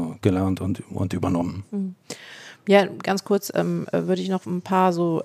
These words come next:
Speaker 2: Eckdaten, äh, zu Ted Lewis Leben, äh, noch sagen für Zuhörer und Zuhörerinnen, die ihn nicht so gut kennen. Er wurde neunzehnhundertvierzig in Manchester geboren und hatte ein wohl sehr schwieriges Verhältnis, insbesondere zu seinem Vater, ging dann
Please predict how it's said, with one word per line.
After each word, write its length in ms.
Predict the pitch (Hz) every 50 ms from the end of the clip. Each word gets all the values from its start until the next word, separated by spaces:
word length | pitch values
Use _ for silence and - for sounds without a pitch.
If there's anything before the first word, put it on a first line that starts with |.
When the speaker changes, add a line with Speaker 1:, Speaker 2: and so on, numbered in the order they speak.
| - -
Speaker 2:
Eckdaten, 720 | - 196 196 - - - 180 170 180 180 - - 175 175 180
äh, 200 | - 165 170 165
zu 160 | - - 185
Ted 240 | 170 - 185 170 -
Lewis 360 | 185 180 180 175 - - -
Leben, 500 | - 175 196 233 220 202 190 190 190 - -
äh, 320 | - 180 175 175 170 170 -
noch 200 | 170 180 180 -
sagen 360 | - 180 170 175 175 180 185
für 360 | - - 175 165 160 170 185 196 -
Zuhörer 440 | - - 196 180 190 185 - 185
und 120 | 196 180 -
Zuhörerinnen, 360 | - 185 180 180 180 180 185
die 120 | 185 175
ihn 160 | 170 165 180 190
nicht 280 | - 175 170 180 - -
so 120 | - 185
gut 300 | 175 170 208 233 - -
kennen. 260 | - - 202 196 214 - - - - - - -
Er 140 | - 185 175
wurde 240 | 196 196 208 202 190
neunzehnhundertvierzig 640 | 190 190 190 - 190 170 - - 208 - 196 185
in 100 | 190 180
Manchester 500 | 165 160 202 233 - - 262 - - 254
geboren 560 | - 254 226 - 240 240 240 240 240 240 233 -
und 300 | - 196 185 180 - -
hatte 200 | 185 - 190 180
ein 360 | 175 170 165 165 165 170 170 _ _ _ _ -
wohl 280 | - 180 175 175 165 165 -
sehr 200 | - - 165 170
schwieriges 560 | - - 180 180 180 - 208 - 202 202 -
Verhältnis, 420 | - 196 196 196 202 196 185 180
insbesondere 640 | - - 175 - - 170 175 165 165 170 170 170 165
zu 160 | - - 170
seinem 240 | 165 170 170 160 156
Vater, 520 | 165 - - 190 214 226 - 220 214 208 196
ging 240 | - 185 196 196
dann 320 | 185 180 170 170 170 -